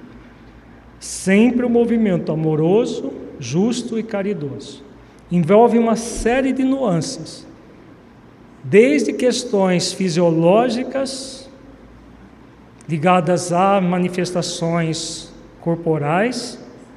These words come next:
até questões psíquicas, emocionais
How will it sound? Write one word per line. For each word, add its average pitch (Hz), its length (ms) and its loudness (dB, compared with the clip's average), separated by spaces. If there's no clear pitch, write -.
até 185 1040 0
questões 185 640 0
psíquicas, 180 840 -2
emocionais 180 1080 -6